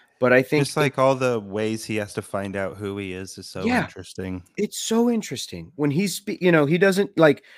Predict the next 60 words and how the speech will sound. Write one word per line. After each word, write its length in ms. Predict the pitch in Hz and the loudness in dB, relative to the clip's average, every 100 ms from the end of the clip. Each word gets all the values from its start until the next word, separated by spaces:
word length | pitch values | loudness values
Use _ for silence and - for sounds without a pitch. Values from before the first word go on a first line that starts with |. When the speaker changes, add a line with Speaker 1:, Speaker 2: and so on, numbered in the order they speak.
| - - | -16 -2
Speaker 1:
when 160 | 151 | 0
he's, 240 | 147 190 196 | 2 2 2
like, 180 | 170 | 2
in 140 | - 165 | 2 2
Germany 500 | 143 180 175 139 123 | 4 4 4 4 2
and 80 | 120 | 0
he's 240 | 147 143 | -2 0
like, 300 | 131 117 - | -2 -2 -6
and 220 | 120 113 | -8 -4
they're 80 | 123 | 0
like, 240 | 120 110 - 113 113 113 | 0 -2 -6 -14 -12 -6
"Passport, 520 | 175 185 175 156 127 | 0 2 6 6 6
the 60 | |
papers." 480 | 139 151 131 101 - | 4 4 4 -2 -4
And 180 | 101 120 | -4 0
he's 160 | 123 123 | 0 0
like, 180 | 113 | -2
uh, 40 | 98 | 0
Speaker 2:
Yeah. 180 | 87 82 - - | -4 -8 -12 0
Speaker 1:
"I 40 | 135 | 4
don't, 160 | 151 | 4
I 120 | 127 175 | 6 6
don't 120 | 180 | 8
have 300 | 165 190 160 | 10 10 10
my, 240 | 156 147 139 | 8 6 4
uh, 120 | 143 139 | 2 6
uh, 240 | 143 143 | 6 6
no, 200 | 143 147 | 4 2
um, 140 | 143 139 | 2 2
um, 140 | 151 | 2
pa-, 80 | 151 | 2
pa-, 120 | 156 | 0
palace, 440 | 156 180 185 107 | 4 6 6 6
no, 100 | 170 | 2
no, 140 | 156 160 | 2 2
pa-, 120 | 147 | 2
pa-, 100 | 170 | 4
palace." 340 | 180 160 101 | 6 6 4
And 100 | 139 | -2
he, 80 | 139 | 0
like, 220 | 151 135 - | 4 4 2
starts 280 | - 151 | 0 0
speaking 360 | - 160 143 147 | 2 0 0 -2
German 380 | 113 139 127 110 | 0 2 2 0
and 80 | 110 | -2
he's 120 | 107 | -4
like, 80 | 104 | -6
"Shit, 180 | 101 98 | -4 -2
Speaker 2:
Yeah. 100 | 90 | -2
Speaker 1:
I 100 | 92 | -6
could 180 | - - _ | -10 -20 _
speak 100 | 107 | -14
Speaker 2:
And 60 | - | -6
Speaker 1:
German." 220 | 110 107 | -2 0
Speaker 2:
then 140 | 110 | -2
he 80 | 107 | -4
f-, 160 | 104 - _ _ 107 | -8 -12 _ _ -20
s-, 200 | - - _ _ _ | -18 -20 _ _ _
catches 480 | - 113 107 110 101 | -2 -2 0 -6 -6
the 440 | 104 98 92 95 | -2 0 0 -4